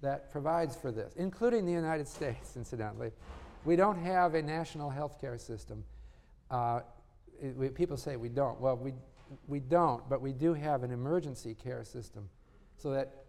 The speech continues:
anybody who is suddenly stricken will be taken to a hospital and taken care of. Uh, it's not perfect, but it is there, and so it, what we do have, we should be thankful for.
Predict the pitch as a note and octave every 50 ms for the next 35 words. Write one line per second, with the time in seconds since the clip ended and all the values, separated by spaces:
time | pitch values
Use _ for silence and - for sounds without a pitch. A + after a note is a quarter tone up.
0 | - - - E3+ G3 A3+ A3 F#3 C#3+ B2+ B2 A2 A2+ A2 A2+ A#2+ B2 A#2 - -
1 | - - - - D3 D3 C#3 C3 C#3 C#3 C#3 C3 B2 - - - - - - -
2 | D#3 D3+ D#3 D3 C#3 C3+ C3 B2 - - - - - - - - - - C4 -
3 | A2 G2 G2 - - - _ - - _ _ _ - - - D3 D#3+ D#3 C#3+ D3
4 | C#3+ D#3 D#3 D3 - C3+ C3 B2+ C3 B2 B2 A#2+ B2 B2 A#2 - - - A2+ A#2
5 | A#2 - - - B2 A#2 A2+ G#2+ - A2+ A#2 G#2+ - B2 A2+ - C#3 C#3 B2 G#2+
6 | G#2+ G#2 F#2+ - - - - - _ - - - - - - - A#2+ A#2+ A#2 A#2
7 | A#2+ A#2+ A#2 A#2+ - - - - - - C#3 B2 A#2 - C3+ - - D#3 D3+ D3
8 | C#3 - F3 F#3 E3 - A#2+ G2+ - - - B2+ B2+ C3+ C#3+ E3 E3 C3 B2+ C3+
9 | D#3 D#3 C#3 B2 A#2 A#2 - - C3 B2 B2 B2 - - C#3+ D3+ C#3 C#3+ C#3+ C3+
10 | B2 D#3 F#3 F#3+ E3+ D#3 C#3+ B2+ A#2 A#2 A2+ A2+ - - - C#3 D3 C#3 - C#3
11 | C3 A#2+ C3 B2+ - - D3 C#3+ C#3+ - - A2+ G#2+ - - A#2+ A2+ G#2+ G2+